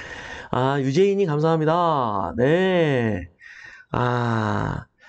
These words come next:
박정환님, 되게 쉬운 시장이라는데 그냥 하다 보면 결과가 있겠죠? 그럼요, 있습니다. 네, 여러분들 화이팅 합시다. 아이마미님, 그저 달려야지요. 끈기 갖고 끝까지요. 올해는 문서운이 최고라는데 아이마미님 화이팅 하십시오.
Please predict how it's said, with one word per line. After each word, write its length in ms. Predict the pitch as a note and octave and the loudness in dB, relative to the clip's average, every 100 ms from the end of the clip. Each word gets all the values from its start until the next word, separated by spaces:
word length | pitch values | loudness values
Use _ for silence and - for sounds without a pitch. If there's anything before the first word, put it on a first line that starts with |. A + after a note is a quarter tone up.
| - | -6
박정환님, 520 | D#3+ - G#3 G#3 G3+ | -4 2 2 2 0
되게 340 | D3 E3 A3 A3+ | 2 2 2 0
쉬운 320 | A#3+ C4+ C4+ | 2 4 2
시장이라는데 1200 | B3+ A#3 A3+ G#3+ G3+ F#3+ F3 F3 E3+ D#3+ D3 C3+ | 2 2 2 2 2 2 2 4 4 4 2 2
그냥 280 | E3 F#3+ F#3 | 2 2 2
하다 220 | G#3+ B3 | 2 2
보면 220 | A3 G#3+ | 0 0
결과가 320 | E3+ D#3 F#3+ F3+ | 2 2 2 2
있겠죠? 720 | D3 G3+ A3+ C4+ C4 F#3 B2 - - - - | 2 0 2 4 4 4 0 -6 -14 -12 0
그럼요, 420 | G3 C#4 C4 E3+ | 2 2 2 0
있습니다. 480 | B2 D3 C#4 C#4 - - - - | 0 0 2 2 2 -2 -14 -4
네, 320 | F3 F3 B2+ - | 0 0 -2 -2
여러분들 480 | - D3+ D3 D3+ C3+ - - - | 2 2 4 2 0 -2 -18 -4
화이팅 280 | G3+ G3 F#3+ | -2 0 0
합시다. 420 | F#3+ F#3+ F3+ - - - - - - | 0 2 0 -2 -18 -20 -20 -14 -4
아이마미님, 580 | F3+ A#3+ A#3 A3 F3+ C3 | 0 2 2 2 0 2
그저 380 | E3 B3 C#4 | 2 4 2
달려야지요. 960 | D#3+ A2+ F3+ A#3+ A#3 G#3 B3+ A#3+ F#3+ D3+ | 2 2 4 4 4 4 4 6 4 2
끈기 380 | - C4 B3+ B3+ | 2 2 4 4
갖고 340 | A#3+ - G#3 | 2 2 0
끝까지요. 560 | G#3+ G#3+ B3 A3 A#3+ B3+ | 0 2 2 4 4 4
올해는 680 | G#3 B2+ D#3 G#3+ A#3+ G#3+ C3 | 4 2 2 4 4 2 2
문서운이 560 | F#3 A#3 B3+ C4 B3+ | 4 6 4 2 -2
최고라는데 800 | - A#3 C4 C4 B3+ B3 A3+ G#3+ | 0 0 2 2 2 2 4 4
아이마미님 560 | D3 F#3+ A#3 A#3 A3+ G3 | 4 2 2 0 2 2
화이팅 220 | G#3 B3 | 4 2
하십시오. 320 | B3+ A#3+ - | 2 0 -2